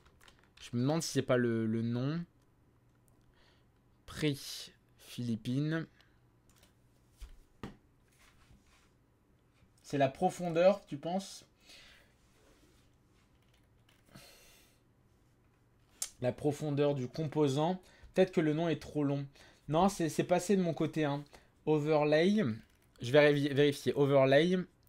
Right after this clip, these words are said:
On va faire en sorte, peut-être... Non, je pense pas que ça va changer grand-chose.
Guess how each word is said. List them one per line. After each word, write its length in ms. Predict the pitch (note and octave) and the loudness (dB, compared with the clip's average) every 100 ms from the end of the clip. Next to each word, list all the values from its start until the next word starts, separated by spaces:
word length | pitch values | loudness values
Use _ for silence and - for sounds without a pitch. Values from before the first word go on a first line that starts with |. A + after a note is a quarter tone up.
| _ _ _ _ - - _ _ _ _ _ _ _ _ _ _ _ _ _ _ _ _ _ _ _ - | _ _ _ _ -18 -18 _ _ _ _ _ _ _ _ _ _ _ _ _ _ _ _ _ _ _ -6
On 60 | |
va 140 | B2+ B2+ | -4 -2
faire 260 | - D#3 | -2 -2
en 120 | C#3+ | -2
sorte, 720 | C3+ - - E3+ F3 - - C#3 C3 | -10 -12 -4 -2 -2 -6 -10 -10 -8
peut-être... 800 | C#3+ C3 - D3+ D#3+ - - E3+ - - - - | -10 -8 -4 -4 -6 -10 -12 -12 -14 -20 -20 -8
Non, 100 | C3 | -8
je 80 | - | -6
pense 160 | C#3+ | -6
pas 120 | - E3+ | -6 -4
que 60 | |
ça 100 | D#3+ | -4
va 100 | C3 | -4
changer 360 | C3 C#3+ C3 C3 | -6 -8 -6 -6
grand-chose. 640 | B2 C3 - C3 B2+ A2+ | -6 -8 -8 -8 -8 -10